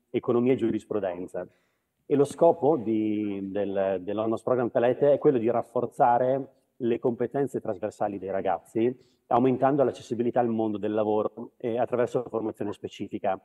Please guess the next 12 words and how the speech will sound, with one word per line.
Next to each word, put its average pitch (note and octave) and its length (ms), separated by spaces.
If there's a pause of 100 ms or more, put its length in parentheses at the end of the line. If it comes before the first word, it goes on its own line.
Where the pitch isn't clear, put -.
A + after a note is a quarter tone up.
(260)
In A#2+ 100
particolare C3+ 520
viene A2+ 200
chiesto A2 280
loro A2+ 400
di G#2 120
fare G#2 300
poi G2+ 380
una G#2 160
tesi G#2 480
sul - 240
campo A#2+ 560